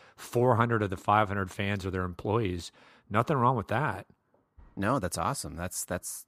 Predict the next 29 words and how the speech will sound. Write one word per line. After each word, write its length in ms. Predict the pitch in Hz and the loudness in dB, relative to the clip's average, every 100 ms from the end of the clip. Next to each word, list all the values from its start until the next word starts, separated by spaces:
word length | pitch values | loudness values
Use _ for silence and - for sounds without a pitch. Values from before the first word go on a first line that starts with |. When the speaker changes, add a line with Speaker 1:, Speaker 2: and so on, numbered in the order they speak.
| - | -2
Speaker 2:
that 160 | 95 | -2
is 120 | 95 90 | -2 -4
where 120 | 95 | -4
you 140 | 104 | -4
wanna 180 | 101 80 | -4 -4
start. 360 | - 98 127 - _ _ _ _ _ | -4 -2 -2 -4 _ _ _ _ _
Speaker 1:
Here's, 200 | 147 156 - | 4 4 6
I'm 80 | 147 | 4
gonna, 160 | 165 | 4
I'm 100 | 139 | 4
gonna 120 | 160 151 | 4 6
read 280 | 143 143 | 6 4
you 180 | 127 127 | 4 2
a 340 | 110 107 104 104 - | 2 2 2 0 -2
example 720 | 98 87 110 107 107 98 98 | -4 -2 0 2 2 0 2
of, 100 | 98 | 0
it 80 | 127 | 0
looks 220 | 131 127 | 0 2
like 140 | 143 | 2
an 60 | 127 | 2
event 420 | 98 87 104 117 | -2 0 0 0
they 140 | - 95 | -4 -2
had. 420 | 92 92 90 90 _ - - _ - | 0 -2 -2 -6 _ -20 -20 _ -6
Uh, 80 | 101 | -2
so 120 | 131 | 0
this 200 | 143 139 | 0 0
was 100 | 127 | -2
a 60 | |
posting, 560 | 113 123 120 - 92 - | 2 2 2 -2 -6 -8